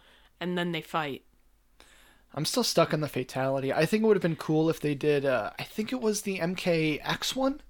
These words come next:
Speaker 1: Mm-hmm.
Speaker 2: Could be eleven. But it's where, uh, Scorpion, like, he'll turn into, like, a fireball and dive through you.
Speaker 1: That's cool.
Speaker 2: To where, uh, like, your, your midsection is gone. And,
Speaker 1: Yeah.
Speaker 2: like, you kinda saw that when it's just the spine.
Speaker 1: Yeah.
Speaker 2: I think he does that, and your, and then he, like,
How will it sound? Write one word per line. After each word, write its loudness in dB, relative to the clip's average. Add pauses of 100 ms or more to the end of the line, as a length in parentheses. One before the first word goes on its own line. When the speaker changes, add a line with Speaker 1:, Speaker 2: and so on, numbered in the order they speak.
(120)
Speaker 1:
Mm-hmm. -6
Speaker 2:
Could 0
be 6
eleven. 0 (440)
But 4
it's 0
where, 8
uh, 4 (480)
Scorpion, 4
like, 4
he'll 0
turn 2
into, 2
like, 2
a 0
fireball 2
and 0
dive 2
through -2
you. -2 (120)
Speaker 1:
That's -2
cool. -12
Speaker 2:
To 2
where, 8
uh, 8
like, 2
your, 4
your 2
midsection 0
is -4
gone. 0
And, 2
Speaker 1:
Yeah. 6
Speaker 2:
like, 6
you -2
kinda 4
saw 8
that 6
when 0
it's -4
just 0
the -4
spine. 2
Speaker 1:
Yeah. 6 (260)
Speaker 2:
I 4
think 0
he 2
does 6
that, 6 (600)
and 0
your, 2
and 2
then 4
he, 8
like, 4